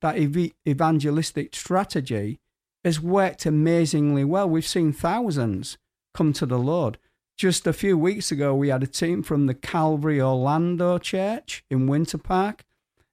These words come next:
They came, they wanted to focus on evangelism.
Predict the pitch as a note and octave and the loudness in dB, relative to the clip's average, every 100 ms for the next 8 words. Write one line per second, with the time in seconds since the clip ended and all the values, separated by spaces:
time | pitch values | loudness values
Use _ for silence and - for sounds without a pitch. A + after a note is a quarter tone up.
0 | - E3 F#3 F#3 F3+ F3+ E3 D3 D3 D3 | -2 2 2 2 2 2 2 2 2 0
1 | - C3+ C#3+ F3+ E3 E3 F3 - D#3 C3+ | -4 -8 -4 0 0 0 -4 0 0 0
2 | C3 C3 B2 A2 G#2 A#2+ A2+ | 0 0 -2 -4 -6 -8 -10